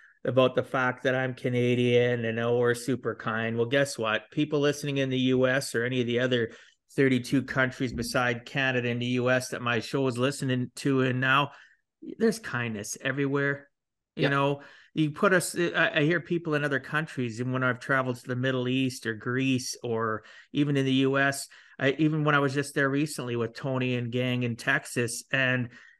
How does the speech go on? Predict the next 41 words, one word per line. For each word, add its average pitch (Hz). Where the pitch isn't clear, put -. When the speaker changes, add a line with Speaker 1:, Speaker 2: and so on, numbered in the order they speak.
Speaker 1:
people 143
that 131
had 127
never 135
met 143
me 131
before, 113
he 131
had 123
a 113
three 131
sixty-five 127
a, 131
a 143
gathering 123
he 123
invited, 123
at -
least 127
put 131
together, 127
invited 123
people. 127
And 123
there 123
was 123
people 135
that 127
drove 127
from 117
Galveston, 127
people 135
that 127
drove 127
in 127
from 123
other 131
places 135
in 117
Texas 127
to 131